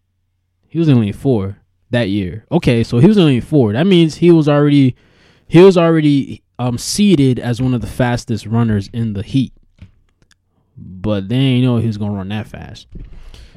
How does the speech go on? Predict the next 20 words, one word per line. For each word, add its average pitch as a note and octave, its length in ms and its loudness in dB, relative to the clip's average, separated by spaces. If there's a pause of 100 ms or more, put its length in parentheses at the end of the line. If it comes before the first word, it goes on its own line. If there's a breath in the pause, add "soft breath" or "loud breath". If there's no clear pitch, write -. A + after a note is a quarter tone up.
(160 soft breath)
Um, C3 720 2 (220)
I'm G2+ 140 -8
watching D#3 380 2
it. D#3 260 2 (1700)
I, - 160 -6 (200)
all B3 180 2
I C#4 120 0
see, D3+ 640 -2
you F#3+ 140 -2
know, C3+ 100 4
the A2+ 100 -2
gun C#3 260 4
goes A#2+ 220 2
off. A#2+ 260 0
These D#3 160 2
go, B2 240 0
these B2 240 -2
guys A#2 220 -4
go G2+ 180 -6
off. F#2 260 -10